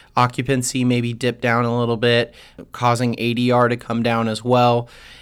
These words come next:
And hoteliers are constantly looking, uh, for ways to put heads in beds and fill their rooms during this slower winter season.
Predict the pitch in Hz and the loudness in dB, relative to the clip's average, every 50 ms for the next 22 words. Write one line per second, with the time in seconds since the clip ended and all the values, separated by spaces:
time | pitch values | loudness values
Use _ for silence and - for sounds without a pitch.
0 | - - - 123 123 120 117 117 117 - - 135 131 131 - - 147 143 160 160 | -18 -8 -2 0 2 2 2 2 0 0 -2 -2 -2 -2 -4 -4 -4 -2 -2 -2
1 | 160 170 170 151 147 135 117 120 - - - 127 131 131 127 - - 143 127 - | -2 -2 -2 0 0 -2 -2 -2 -6 -6 -2 -2 -2 -2 -2 -4 -6 -8 -6 -4
2 | 123 127 120 110 110 113 113 113 - - 117 113 113 110 110 110 - - - - | -4 -4 -2 -2 -4 -4 -6 -6 -6 -8 -6 -6 -6 -6 -8 -10 -12 -18 -20 -20
3 | - - - - - 98 92 92 - - - 107 104 104 107 110 110 110 110 107 | -20 -20 -14 -10 -8 -6 -6 -8 -10 -8 -6 -6 -6 -4 -2 -2 0 0 0 0
4 | 110 110 - - - 101 - - - - 107 98 - - - 113 110 110 107 117 | -2 -4 -6 -8 -8 -10 -10 -8 -4 -2 -2 -2 -2 -6 -6 -6 -6 -6 -4 -4
5 | 113 107 101 104 95 92 95 90 85 - - - - 104 98 95 - - 107 101 | -4 -4 -2 -2 -2 -2 -4 -6 -8 -12 -14 -12 -12 -12 -10 -12 -12 -8 -4 -2
6 | 107 110 101 110 101 101 95 95 90 90 90 82 62 - - - - - - - | -2 -2 -2 -2 -4 -4 -4 -6 -6 -8 -8 -8 -10 -12 -12 -14 -16 -16 -20 -20
7 | - - - - 107 101 101 101 98 101 98 92 - - - - - - - - | -20 -14 -8 -6 -4 -4 -4 -6 -6 -8 -8 -8 -8 -10 -10 -12 -10 -10 -10 -6
8 | - 120 113 107 104 104 104 101 101 101 117 - - 101 101 98 95 - - 104 | -4 -2 -2 0 0 0 0 -2 -2 -4 -6 -14 -12 -12 -10 -10 -10 -8 -8 -8
9 | - - - 160 156 143 117 85 - - | -8 -6 -6 -4 -4 -4 -6 -8 -10 -12